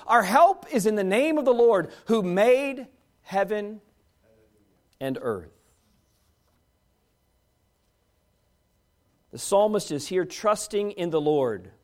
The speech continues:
The name used here in both psalms is Lord, Yahweh, self-existent or eternal one.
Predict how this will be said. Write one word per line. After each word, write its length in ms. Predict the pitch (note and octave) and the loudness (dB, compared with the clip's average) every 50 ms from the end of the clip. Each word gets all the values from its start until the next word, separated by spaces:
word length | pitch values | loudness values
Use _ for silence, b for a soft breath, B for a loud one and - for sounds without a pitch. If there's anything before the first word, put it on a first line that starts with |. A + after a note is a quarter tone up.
| _ _ _ _ _ _ _ _ _ _ _ - | _ _ _ _ _ _ _ _ _ _ _ -2
The 100 | F3 F#3+ | 0 2
name 340 | G3 G#3 A3+ B3+ C4+ B3+ A3 | 2 2 2 0 0 -2 -2
used 540 | F#3+ G3 A3+ B3+ B3 A3 G3 G#3 G3+ G3 - | -2 0 0 0 2 0 0 -2 -4 -6 -10
here 240 | - G3+ G3+ G3+ G#3 | -2 0 2 2 2
in 260 | G#3+ G#3+ G3+ G3 G3 | 2 0 -2 -4 -4
both 300 | F#3 - C4 E4 D#4+ E4 | -2 -4 -4 -4 -4 -6
psalms 540 | - - G#3 E3+ D3+ C#3+ D3+ F3 G#3 F#3+ F3 - | -8 -4 -2 -2 -2 -2 -2 -4 -6 -8 -10 -2
is 320 | - F#3+ G3 F#3+ F3 - - _ _ _ | 0 0 0 0 -4 -10 -14 _ _ _
Lord, 720 | D3 E3+ A3 C#4 C#4+ B3+ G3+ D#3 C3+ B2 A2+ G2 G2 F#2 F#2 - _ _ _ _ _ _ _ | -8 -4 -2 0 2 4 4 2 2 0 -2 -6 -10 -14 -18 -20 _ _ _ _ _ _ _
Yahweh, 720 | - D#3+ F#3 A#3+ B3+ C#4 B3+ G3 G3+ F3+ D#3+ C3+ A#2+ G2+ F2 F#2 G#2 _ _ _ _ _ _ _ _ _ _ | -2 0 2 4 4 2 2 2 2 2 2 0 -2 -4 -8 -14 -20 _ _ _ _ _ _ _ _ _ _
self-existent 1700 | - - - - - B3+ B3+ C#4 D4+ D#4 E4+ - - - _ _ G#3+ G#3 F#3 D#3+ C3+ C3+ G#3+ C#4 C4+ - - - - E3+ D#3+ F3 G3+ - - _ | -14 -10 -8 -2 2 2 4 4 4 2 0 -4 -10 -20 _ _ -4 -4 -4 -4 -4 -2 -2 -2 -2 -4 -8 -8 -8 -6 -6 -6 -8 -12 -6 _
or 260 | G#3 G#3 G#3 G#3+ A3 G#3+ G#3+ | 2 2 2 2 0 -2 -4
eternal 720 | A#3+ B3 A#3+ A#3+ - - C#4 D4+ D4+ C4+ A#3 G3 E3 C3+ A2 | -6 -8 -8 -8 -10 -10 -8 -6 -6 -4 -2 -2 -2 -4 -6
one. 540 | A2+ B2+ E3 F3+ E3 D3 B2+ A2+ G2 F2+ | -6 -4 -2 0 0 0 -2 -4 -8 -14